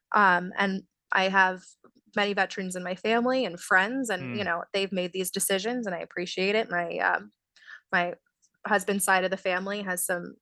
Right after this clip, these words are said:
Speaker 1: some great, amazing war stories. Um, but the, it's murky at best to me, 'cause I, I'm not a historian, but I'd love to go into,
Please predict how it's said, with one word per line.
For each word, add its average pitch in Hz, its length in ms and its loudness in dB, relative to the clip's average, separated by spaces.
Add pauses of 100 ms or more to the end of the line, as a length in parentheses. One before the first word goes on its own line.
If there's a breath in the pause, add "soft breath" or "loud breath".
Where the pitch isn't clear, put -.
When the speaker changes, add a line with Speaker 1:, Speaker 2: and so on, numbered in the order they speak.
Speaker 1:
some 185 220 -2
great, 185 380 2 (640)
amazing 190 760 2
war 190 300 2
stories. 196 760 -2 (180)
Um, 180 480 2 (640 loud breath)
but 190 280 4 (500)
the, 185 540 -4 (720)
it's 208 180 0
murky 214 480 2
at 175 160 -4
best 175 360 -2
to 190 80 -6
me, - 260 -8
'cause 190 160 -8
I, 185 160 0 (180)
I'm 208 240 6
not 202 260 4
a - 20 -4
historian, 175 600 -4
but 180 100 2
I'd 185 160 0
love 226 160 4
to - 80 -6
go 202 160 2
into, 185 160 -4